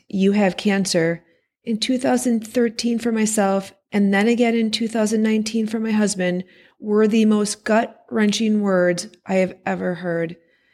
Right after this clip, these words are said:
Both times, our life was just clicking along uneventfully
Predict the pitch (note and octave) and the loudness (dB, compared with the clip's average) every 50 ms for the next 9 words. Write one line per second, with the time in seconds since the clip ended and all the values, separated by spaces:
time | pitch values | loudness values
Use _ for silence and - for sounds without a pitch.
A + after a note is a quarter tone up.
0 | _ _ _ _ _ _ _ _ _ _ - A3+ A#3 B3+ B3+ - - A3+ A3 G#3+ | _ _ _ _ _ _ _ _ _ _ 2 2 2 2 2 -2 -6 -2 0 2
1 | G3+ G3+ G3+ G3+ G3+ - - B3 B3 C4 C4+ C#4 C4+ C4+ G#3+ - - A3 G#3 - | 2 2 2 0 -2 -2 -2 0 2 2 0 0 0 -2 -4 -2 -2 -2 -2 -4
2 | - - - - C#4 C4 C4 C4+ B3+ B3+ A#3+ A3+ A3 G#3 G3+ G3+ G3+ G#3 - - | -6 -10 -8 -4 -4 -2 -2 0 0 0 0 0 0 0 0 -2 -2 -4 -4 -2
3 | G#3 G#3 F#3+ F#3+ G3 F#3+ G3 - G3 F3+ F3 F3 F3 F3 F3 - | -2 -2 0 -2 -4 -4 -6 -6 -2 -2 0 0 0 -2 -4 -6